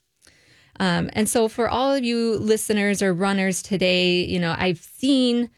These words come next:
plantar fasciitis. I've experienced it myself, but it can really sideline you for the better part of a season. So we wanna make sure that we're supporting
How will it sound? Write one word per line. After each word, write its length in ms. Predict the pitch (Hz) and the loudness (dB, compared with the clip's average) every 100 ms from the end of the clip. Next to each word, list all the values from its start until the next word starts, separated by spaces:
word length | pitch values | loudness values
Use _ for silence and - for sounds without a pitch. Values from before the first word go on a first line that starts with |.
| _ _ | _ _
plantar 260 | 220 208 202 | -4 -2 0
fasciitis. 800 | 196 190 - 190 185 180 180 - - | 0 -2 0 0 2 2 0 -2 -4
I've 160 | 185 | -4
experienced 600 | 180 - 262 302 277 - | -4 -6 -2 0 0 0
it 80 | 202 | -2
myself, 600 | 190 175 - 233 202 202 | 0 -2 -2 0 0 0
but 140 | 208 190 | 0 0
it 80 | |
can 340 | 185 214 208 170 | 0 -2 0 0
really 240 | 202 339 | 0 0
sideline 560 | - 170 185 220 180 175 | -2 -4 -2 0 0 2
you 100 | 170 | 0
for 180 | 190 170 | 0 0
the 80 | |
better 240 | 160 170 180 | 0 0 -2
part 260 | - 185 | -2 -2
of 80 | 175 | 0
a 80 | 170 | -2
season. 540 | - 180 170 - 175 | -2 -2 -2 -4 -6
So 160 | 151 202 | -4 -2
we 140 | 208 214 | 0 0
wanna 260 | 233 269 | 0 0
make 200 | 240 202 | 0 -2
sure 220 | - 175 170 | -4 -2 0
that 140 | 165 | -2
we're 120 | 170 | -2
supporting 880 | 165 175 - - 226 220 214 208 | -2 -6 -6 -4 0 2 2 0